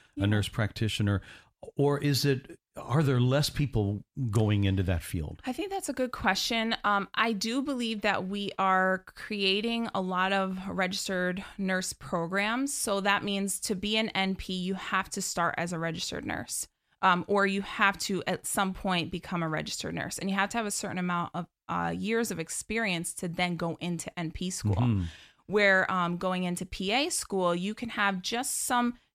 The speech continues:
Speaker 2: general background of hands-on experience with patients. You don't necessarily have to have all of the schooling that you need for N P to go into P A, which is why P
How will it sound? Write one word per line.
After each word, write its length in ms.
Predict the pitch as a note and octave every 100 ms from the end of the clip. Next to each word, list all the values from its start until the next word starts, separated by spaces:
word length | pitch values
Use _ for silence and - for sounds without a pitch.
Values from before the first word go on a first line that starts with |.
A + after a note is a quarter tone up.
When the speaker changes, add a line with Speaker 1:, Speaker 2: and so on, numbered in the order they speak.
| _
Speaker 2:
general 560 | C4+ C4 C#4 C#4 C4
background 760 | A3+ F#3+ F#3+ F#3+ - F#3+ F3+ F3+
of 120 | F3
hands-on 460 | - G#3 F#3+ F#3 F3+
experience 540 | F3 - F3 E3+ E3+
with 140 | F3 D#3+ -
patients. 600 | F3 E3 F3 F3 F3+ - _ _
You 60 | F#3
don't 280 | F3 G3 -
necessarily 560 | G3 - - F#3 F3
have 240 | F3+ - F3+
to 60 | F#3+
have 140 | E3 -
all 400 | E3+ F3 F3+ -
of 160 | F3 F3+
the 100 | F#3
schooling 540 | - - G3 G3 G3+
that 100 | G#3
you 100 | G#3
need 280 | G3 G#3 G#3
for 120 | -
N 200 | - F#3+
P 340 | G#3 A3 G#3+ A3+ _ _ -
to 60 | -
go 100 | G#3
into 160 | G#3+
P 240 | A3 A#3 G#3+
A, 100 | G#3+
which 220 | G3 -
is 140 | F#3
why 400 | F#3 G3 G3 G3 -
P 240 | - G#3+